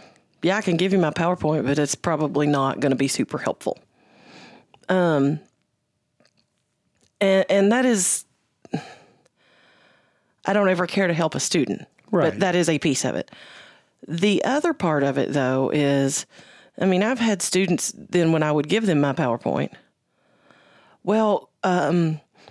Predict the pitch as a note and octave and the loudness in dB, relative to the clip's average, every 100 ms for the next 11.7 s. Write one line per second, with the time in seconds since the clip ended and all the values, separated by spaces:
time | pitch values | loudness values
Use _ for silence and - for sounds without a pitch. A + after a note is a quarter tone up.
0 | _ - G#3 A3 B3 A3+ F#3 F3+ G3 - | _ -2 0 2 4 4 4 2 2 0
1 | G3 G#3 G3+ - E3+ F3 G#3 G#3+ G3+ G3+ | 0 0 0 0 0 0 -2 0 0 -2
2 | F#3+ _ _ _ _ _ _ _ _ _ | -4 _ _ _ _ _ _ _ _ _
3 | _ - - G#3 A3+ F#3+ F3 F#3+ G3 G3+ | _ -20 -4 0 2 2 0 0 0 0
4 | - - G3+ G3+ G3 - - F3 F#3+ F#3 | 0 0 2 2 0 -4 -2 2 2 2
5 | F3 E3+ - - - - - F#3+ G3 F#3+ | 0 -4 -10 -20 -20 -20 -2 0 2 2
6 | G3+ F#3+ F#3 F3 E3 D#3+ D#3 - - F3+ | 2 4 4 2 2 0 -2 -10 -6 -2
7 | F#3 F#3+ F3+ F3+ E3+ - E3 E3+ E3 E3 | 0 0 2 2 0 -2 0 0 0 -2
8 | D#3 D#3+ F3+ E3+ - - - - - - | -2 0 0 -2 -6 -16 -20 -20 -20 -20
9 | _ _ - G#3+ A3 G3 - F3+ G3 B3 | _ _ -2 2 2 2 -2 -2 0 2
10 | C#4+ D#3+ - - - - _ _ _ _ | 2 0 -2 -8 -14 -18 _ _ _ _
11 | _ G#3+ F#3+ C#3 C3 G#2+ | _ 0 2 2 0 -2